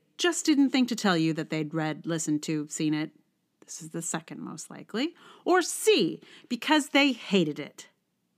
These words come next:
the most easily made assumption in an artist's brain. As a tweet I read recently said,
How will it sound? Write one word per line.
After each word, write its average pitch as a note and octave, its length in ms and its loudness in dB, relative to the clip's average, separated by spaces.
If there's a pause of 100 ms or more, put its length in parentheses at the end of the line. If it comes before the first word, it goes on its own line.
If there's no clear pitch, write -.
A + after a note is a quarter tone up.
(360)
the G#3 160 4
most A3+ 320 2
easily A3 400 -2
made F3+ 180 2
assumption F#3 560 -2 (540)
in F3+ 140 0
an E3 80 0
artist's - 480 -12
brain. - 340 -16 (2000)
As A3 180 4
a G#3 60 4
tweet B3+ 360 0
I F3 140 0
read E3+ 300 0
recently E3 420 0
said, E3 460 -4